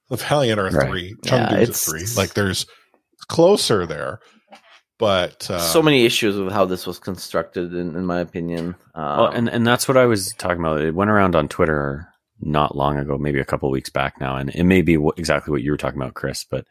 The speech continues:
Speaker 2: somebody had outlined how the points actually feed into the tournament cycles, where last season
Speaker 1: Yeah, Alpha Trion had, had done,
Speaker 2: Yeah.
Speaker 1: done a lot of that work, and he, he had, he had broken down, or they had broken down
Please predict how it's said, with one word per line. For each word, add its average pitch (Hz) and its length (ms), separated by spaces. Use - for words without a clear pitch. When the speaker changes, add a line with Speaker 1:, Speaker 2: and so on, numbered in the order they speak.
Speaker 2:
somebody 92 400
had 80 260
outlined 73 480
how 76 360
the 65 360
points 76 440
actually 71 520
feed 76 420
into 73 380
the 69 100
tournament 76 400
cycles, 92 440
where 73 140
last 87 500
season 71 540
Speaker 1:
Yeah, 110 240
Alpha 147 280
Trion 127 480
had, 101 260
had 104 180
done, 92 200
Speaker 2:
Yeah. 71 320
Speaker 1:
done 101 180
a 87 60
lot 82 260
of 82 60
that 85 260
work, 69 300
and 95 100
he, 117 100
he 120 160
had, 107 140
he 117 80
had 107 120
broken 135 380
down, 101 360
or 90 240
they 127 100
had 113 120
broken 101 300
down 87 380